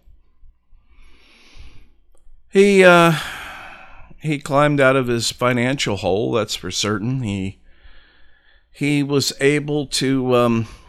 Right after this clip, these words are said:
finally, you know, get out of debt, and he was able to support his family members as he felt he should have, and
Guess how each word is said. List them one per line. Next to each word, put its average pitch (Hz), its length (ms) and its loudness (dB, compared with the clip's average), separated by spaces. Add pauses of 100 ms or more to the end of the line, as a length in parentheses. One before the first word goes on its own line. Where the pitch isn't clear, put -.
(840)
finally, 127 920 -2 (1300)
you 113 160 -4
know, 113 140 -6 (160)
get 120 180 2
out 120 180 4
of 95 200 -6
debt, 113 340 0
and 98 220 -6 (420)
he 127 180 -6
was 113 320 -4
able 117 360 -4
to 113 340 -4
support 131 640 -4 (600)
his 110 260 -2
family 123 480 -2
members 113 640 -2 (1120)
as 113 280 -2
he 123 140 -6
felt 117 360 -4
he 117 160 -6
should 120 340 0
have, 110 420 -2
and 87 200 -6